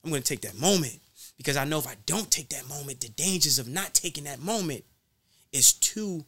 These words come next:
high. And it's so simple to take that moment. If you knew you were gonna get into a fucking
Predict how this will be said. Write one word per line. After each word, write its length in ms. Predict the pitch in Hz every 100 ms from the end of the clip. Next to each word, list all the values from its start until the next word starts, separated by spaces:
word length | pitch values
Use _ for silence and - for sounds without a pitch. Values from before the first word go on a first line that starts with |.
| _ _ _
high. 560 | - 190 190 147 107 - _ _ _ _ _ _ _ _ _ _ _ _ _ _ _ -
And 80 | 143
it's 80 | 123
so 160 | 190
simple 320 | 160 214 190
to 60 | 139
take 200 | - 127
that 120 | - 123
moment. 340 | 151 185 151 107 _ _ _ _ _ _ _ _ _ _ _ _ _ _ _ _ _ _ _ -
If 140 | 156
you 200 | 156 196
knew 400 | 160 233 196 143 - - -
you 120 | 175
were 120 | 165
gonna 260 | 143 170 160
get 160 | 160
into 380 | 151 143 - 156
a 40 |
fucking 500 | 131 175 170 151 120